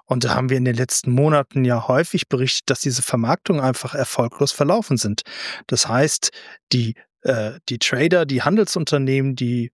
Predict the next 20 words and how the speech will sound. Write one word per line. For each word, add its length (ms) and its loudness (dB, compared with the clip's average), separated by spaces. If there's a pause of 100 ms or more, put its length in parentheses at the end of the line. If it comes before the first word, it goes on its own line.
(340)
die 120 -2
Speicher 520 0
immer 200 2
genutzt 460 0
haben, 400 0
um 420 0 (1040)
Reserven 500 0
für 160 0
die, 340 0
für 120 -2
den 220 0
Winter, 420 2 (400)
äh, 160 0
wo 140 0
ja 100 2
viel 260 2
Gas 300 0
verbraucht 460 -2
wird, 260 -4 (140)
die 240 0